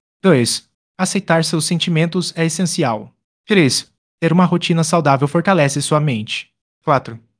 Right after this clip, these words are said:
cercar-se de pessoas positivas faz a diferença. Cinco,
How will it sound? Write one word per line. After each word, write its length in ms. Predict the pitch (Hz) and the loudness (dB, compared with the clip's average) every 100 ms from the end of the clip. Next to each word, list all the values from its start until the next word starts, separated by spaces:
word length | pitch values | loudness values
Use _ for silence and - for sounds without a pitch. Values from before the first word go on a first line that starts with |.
| _ _ | _ _
cercar-se 460 | 185 175 165 160 160 | -8 -2 -2 -2 -4
de 100 | 143 | -6
pessoas 420 | 156 196 208 202 | -6 -4 -6 -4
positivas 480 | 170 156 175 180 180 | -6 -4 -4 -4 -4
faz 160 | 156 | -4
a 60 | 143 | -2
diferença. 760 | 170 180 180 139 113 - - _ _ - | -4 -4 -4 -4 -6 -10 -16 _ _ -6
Cinco, 320 | - 151 127 | 2 4 2